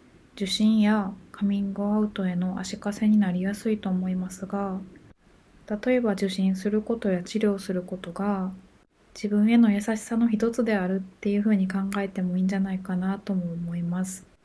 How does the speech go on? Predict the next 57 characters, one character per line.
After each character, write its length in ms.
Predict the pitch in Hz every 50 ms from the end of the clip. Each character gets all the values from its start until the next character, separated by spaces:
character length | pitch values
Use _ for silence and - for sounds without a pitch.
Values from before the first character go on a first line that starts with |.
| _ _ _ _ _ _ _
そ 160 | - - 233 220
し 80 | -
て 140 | - 254 254
ま 160 | 254 269 269
た 120 | 262 226 196
そ 160 | - - 220
れ 100 | 233 233
は 180 | 233 240 240
逆 320 | 226 233 220 220 - 240 233
に 360 | 233 254 269 262 214 175 - - - _ _ _ -
周 260 | - - 233 214 208
囲 60 | 202
へ 60 | 196 190
の 120 | 185 185
配 200 | 185 202 196 190
慮 120 | 185 185
に 140 | 180 180 180
な 100 | 175 175
る 140 | 175 175 175
場 180 | 175 190 196 202
合 80 | 202
も 380 | 202 220 247 262 240 202 190 - - - - _ _ _ _ -
あ 80 | 180
る 80 | 180 185
か 160 | 185 - 190
と 140 | 190 - 190
思 200 | 180 175 175 175
い 60 | 175
ま 220 | 175 175 175 180 180
す。 240 | - - - - _ _ - - - _ _ _ _ _ _
本 200 | - 247 240 233
当 260 | 233 247 247 240 240
は 200 | 247 254 247 247
TVer 520 | 240 240 - 247 247 247 247 247 247 247 240
の 320 | 233 240 240 240 233 214
視 160 | 208 - 202
聴 260 | 196 - 214 208 208 202
期 160 | 214 226 226
間 280 | - 226 226 220 220
中 240 | 220 - 233 220 220
に 320 | 214 220 226 233 226 220 214
配 260 | 208 220 208 208 208
信 240 | 208 - 214 214 214
し 80 | 208
た 140 | - - 220
か 140 | - - 214
っ 80 | 208 -
た 140 | - 196 190
ん 80 | 190 190
で 100 | 190 190
す 180 | 185 - 196
が、 360 | 190 196 196 196 190 185 180
間 160 | 185 190 196 202
に 200 | 202 208 208 208
合 100 | 208 208
わ 180 | 208 208 208 208
ず、 460 | 208 196 185 185 185 175 175 190